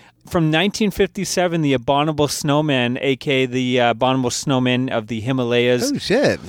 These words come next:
Speaker 1: This is a very early Hammer production, uh,
Speaker 2: Hmm.
Speaker 1: before they actually got into, I think it's one of their early yeah, before they did the Dracula and the Mummy and everything, they did this one. Um, they existed before that. They did crime films
Speaker 2: Yeah.
Speaker 1: and pirate swashbucklers and stuff.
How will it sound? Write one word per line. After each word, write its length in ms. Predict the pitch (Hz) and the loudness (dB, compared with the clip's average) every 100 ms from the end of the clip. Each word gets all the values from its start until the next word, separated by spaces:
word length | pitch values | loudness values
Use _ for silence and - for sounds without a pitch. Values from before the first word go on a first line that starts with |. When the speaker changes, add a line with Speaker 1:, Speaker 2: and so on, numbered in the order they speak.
| 90 | -4
Speaker 1:
This 180 | 82 226 | -2 0
is 220 | 302 240 | 0 0
a 40 | 208 | 0
very 520 | 156 185 196 185 175 | 0 0 2 0 0
early 380 | 156 156 156 143 | 0 2 2 2
Hammer 380 | 135 139 147 143 | 2 2 2 0
production, 640 | - 135 120 - 143 123 | 0 0 0 0 0 0
uh, 320 | 127 113 117 113 | 0 0 2 2
Speaker 2:
Hmm. 80 | |
Speaker 1:
before 420 | 131 120 - 165 160 | 0 -2 0 0 2
they 180 | 147 | 0
actually 460 | 135 123 - 143 131 | 0 -2 -4 -2 0
got 260 | 113 123 120 | 2 2 2
into, 360 | 127 - 127 | 0 0 0
I 80 | 120 | 0
think 180 | 214 233 | 0 -2
it's 100 | - | -2
one 120 | 208 | 0
of 60 | 156 | 0
their 120 | 135 | 0
early 480 | 131 139 135 117 98 _ _ _ _ - | 2 2 2 0 -4 _ _ _ _ -4
yeah, 140 | 170 | -2
before 320 | 139 - 180 | 0 0 0
they 100 | 165 | 2
did 200 | 135 143 127 | 0 0 -2
the 80 | |
Dracula 500 | 120 135 123 123 131 | -2 0 0 -2 -2
and 100 | 123 | 0
the 40 | 117 | 0
Mummy 240 | 127 143 | 0 2
and 80 | 127 | 0
everything, 300 | 113 113 123 | 0 0 0
they 100 | 113 | -2
did 240 | 107 123 110 | 0 -2 0
this 240 | 123 - | -2 -2
one. 300 | 120 113 107 - - - | -2 0 -2 -8 -20 -10
Um, 480 | - 117 117 113 117 - - - 123 | 0 2 4 2 0 -6 -14 -14 -2
they 160 | 151 | 0
existed 380 | 143 123 127 - | 0 0 -4 -4
before 300 | 110 - 135 | -6 -2 0
that. 160 | 117 107 | 2 0
They 80 | 120 | 0
did 200 | 110 101 | 0 -2
crime 320 | - 107 107 | 0 0 0
films 340 | - 113 113 104 | 0 -2 0 2
Speaker 2:
Yeah. 160 | 80 | 0
Speaker 1:
and 120 | 73 76 | -2 -4
pirate 300 | 107 110 - | -2 -2 -4
swashbucklers 920 | - 117 104 - 120 107 120 104 - | 0 0 0 0 -2 0 -2 -4 -2
and 120 | 110 | -4
stuff. 340 | - 117 107 | -2 -4 -4